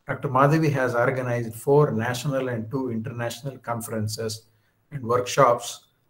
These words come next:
and has also participated in several national and international conferences. We are very glad to have you with us, Madhavi. You have reached the hundred mark. Hundred people are participating and eagerly waiting to listen to you. Over to you, Doctor Madhavi.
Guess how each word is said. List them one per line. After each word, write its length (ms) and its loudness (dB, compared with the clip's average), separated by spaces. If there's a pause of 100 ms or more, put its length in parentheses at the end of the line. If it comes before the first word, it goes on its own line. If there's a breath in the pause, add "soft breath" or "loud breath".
and 240 -2
has 200 2
also 460 2
participated 720 -2
in 100 -2
several 480 2
national 500 -4
and 120 -4
international 680 0
conferences. 880 -4 (720 soft breath)
We 80 6
are 140 10
very 340 8
glad 340 8
to 160 8
have 260 8
you 100 8
with 160 6
us, 200 6
Madhavi. 560 2 (200)
You 120 0
have 160 4
reached 280 4
the 80 8
hundred 440 6
mark. 420 6 (180)
Hundred 300 4
people 260 2
are 120 8
participating 880 -2
and 100 -2
eagerly 320 0
waiting 420 4
to 60 -2
listen 360 -4
to 80 -16
you. 60 -12 (360)
Over 260 8
to 60 -4
you, 120 -2
Doctor 220 -12
Madhavi. 40 -20